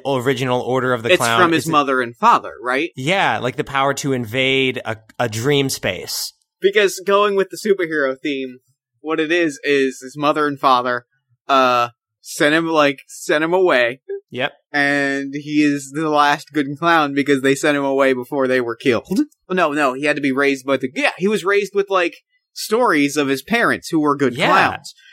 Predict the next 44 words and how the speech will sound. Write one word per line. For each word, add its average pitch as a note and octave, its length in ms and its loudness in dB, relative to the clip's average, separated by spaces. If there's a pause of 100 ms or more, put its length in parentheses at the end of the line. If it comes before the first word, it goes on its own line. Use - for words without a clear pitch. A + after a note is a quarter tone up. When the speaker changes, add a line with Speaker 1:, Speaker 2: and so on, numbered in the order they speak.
(100)
Speaker 2:
So B2+ 120 -6
they C#4 140 4
sent F#3+ 220 2
him F3+ 40 2
Speaker 1:
Yes. E3+ 120 4
Speaker 2:
away, F3 320 2 (360)
full A3+ 160 2
Superman G3+ 480 0
style. D3+ 380 2
He E3+ 200 -2
grew F3 280 0
up, F3+ 180 0
like, C#3 320 0 (480)
once D#3+ 200 0
he F3+ 100 2
learned D3+ 420 0
his C#3+ 380 0
background, C#3+ 600 -2
he C#3+ 120 -6
learned D3+ 320 0
who D3+ 100 -2
his C3+ 120 0
parents E3+ 400 0
were. C#3 120 0
He C#3 80 -8
said, C3+ 160 -2
"I C3+ 180 2
have C3 320 -6
to B2 140 2
carry A#2+ 340 0
on A2 200 0
their A2 160 -4
legacy." A#2+ 500 -6 (180)
Speaker 1:
I C3 480 -4 (140)
am C#3+ 200 -4
so E3+ 440 -2
into D3 380 -2
this. E2+ 340 -10
I C#3 80 -4
can C#3+ 140 -4
invade C#3+ 340 -2
your D#3 100 -2
dream C#3 320 -2
space A#2 680 -4